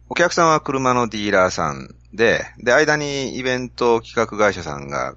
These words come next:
噛んで、で、まあ、仕事をいただいて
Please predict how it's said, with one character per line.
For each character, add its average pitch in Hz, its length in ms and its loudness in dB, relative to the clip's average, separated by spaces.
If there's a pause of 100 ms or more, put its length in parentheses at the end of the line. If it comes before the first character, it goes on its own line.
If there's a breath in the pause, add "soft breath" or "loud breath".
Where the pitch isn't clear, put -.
噛 87 180 0
ん 67 100 -10
で、 85 320 0 (640 soft breath)
で、 85 640 0 (300)
ま 104 100 -2
あ、 - 20 0
仕 113 100 0
事 104 200 2
を - 20 4
い 92 60 0
た 90 100 2
だ 82 120 4
い 78 80 0
て 85 260 0